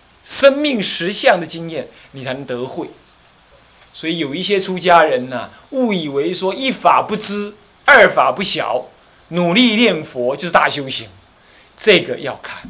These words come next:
六祖的根基，过去有大智，现在很快升起慧，那可以例外。极大部分的我们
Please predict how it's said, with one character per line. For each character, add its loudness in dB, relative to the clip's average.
六 6
祖 -4
的 -2
根 -4
基， -8
过 6
去 -2
有 -6
大 -2
智， -12
现 4
在 2
很 -10
快 2
升 -6
起 -12
慧， -6
那 2
可 -8
以 -12
例 -14
外。 -14
极 -6
大 6
部 -8
分 -6
的 -6
我 -14
们 -10